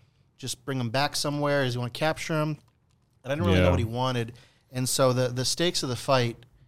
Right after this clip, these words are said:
Speaker 1: and the actual action just kinda don't work for me.
Speaker 2: Sure.
Speaker 1: It's weird. It's weird.
Speaker 2: Yeah, it felt weird. I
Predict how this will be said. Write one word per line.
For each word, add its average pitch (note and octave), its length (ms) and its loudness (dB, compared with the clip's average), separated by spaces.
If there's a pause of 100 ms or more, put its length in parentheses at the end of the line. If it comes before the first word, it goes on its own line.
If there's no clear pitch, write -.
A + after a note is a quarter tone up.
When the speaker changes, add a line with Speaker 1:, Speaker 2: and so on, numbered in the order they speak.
(340)
Speaker 1:
and B2 160 -2
the B2 100 2
actual B2+ 380 0
action B2 400 0
just A2+ 180 -4
kinda A2+ 300 -4 (480)
don't A#2 160 -6
work G#2+ 140 -8
for A#2 100 -12
me. A2+ 160 -12 (520)
Speaker 2:
Sure. F#2 240 4 (880)
Speaker 1:
It's - 140 -12
weird. G#2+ 280 -8
It's A#2+ 140 -18
weird. G#2 160 -12 (920)
Speaker 2:
Yeah, C#3+ 220 10
it B2+ 100 10
felt D#3 300 6
weird. F#2+ 480 6
I - 380 -4